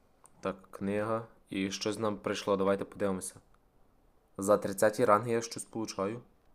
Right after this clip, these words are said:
Опа! Бачили, який пін? Е, непоганий такий пінчик. Не пін, а спрей. Ну, по-любому буду його використовувати і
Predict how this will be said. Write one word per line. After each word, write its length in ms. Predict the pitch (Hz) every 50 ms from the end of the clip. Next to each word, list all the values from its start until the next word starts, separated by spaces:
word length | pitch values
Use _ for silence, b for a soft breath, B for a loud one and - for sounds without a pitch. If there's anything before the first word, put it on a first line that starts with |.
| _ _ _ - - - - - - - - - _ _ _ _ -
Опа! 640 | 98 98 95 95 - 107 104 101 101 101 92 87 87 - - - _ - - _ _ _ _ _ _ _ _ -
Бачили, 320 | - 104 107 - - - 113
який 220 | 104 - - 113
пін? 300 | - - - 120 127 139 143 - _ _ _ _ _ _ _ _ _ _ _ _ _ _ - - - _ _ _ _ _ _ - - - _ _ _ _ _ _ -
Е, 100 | 95 95
непоганий 640 | 98 98 98 98 - 120 113 117 117 113 117 120 120 - - _ _ -
такий 260 | - - - 113 107
пінчик. 560 | - - - 113 117 117 - - - - - - - - - - - - -
Не 140 | 107 107 107
пін, 260 | 101 - 135 131 113 -
а 80 | 107
спрей. 420 | - - - - - 104 98 87 - - - _ _ _ _ _ _ _ -
Ну, 100 | - 101
по-любому 420 | 95 117 113 107 117 117 113 107 98
буду 180 | 101 104 104
його 180 | 104 101 101 101
використовувати 760 | 101 101 - 104 101 - - 117 117 120 117 - 107 - - -
і 260 | - 110 101 98 101